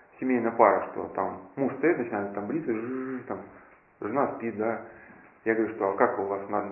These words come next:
ну, вас просто не было. Говорю, как у вас нормально, вот человек спит, а вы там, не знаю. Нет, ты ничего не понимаешь, мы друг друга любим, поэтому мы друг друга терпим.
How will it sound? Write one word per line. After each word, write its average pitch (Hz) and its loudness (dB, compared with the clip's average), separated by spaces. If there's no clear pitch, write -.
ну, 117 4
вас 113 4
просто 104 -4
не 175 2
было. 95 0
Говорю, 107 -6
как 139 8
у 113 6
вас - -2
нормально, 123 6
вот 101 -10
человек 131 0
спит, 160 -6
а 98 2
вы 104 0
там, 98 -8
не 98 -12
знаю. 101 -8
Нет, 185 4
ты 165 2
ничего 156 0
не - -4
понимаешь, 135 2
мы 127 0
друг 131 -6
друга 131 2
любим, 139 2
поэтому 120 2
мы 120 -4
друг 120 -2
друга 120 -4
терпим. - -2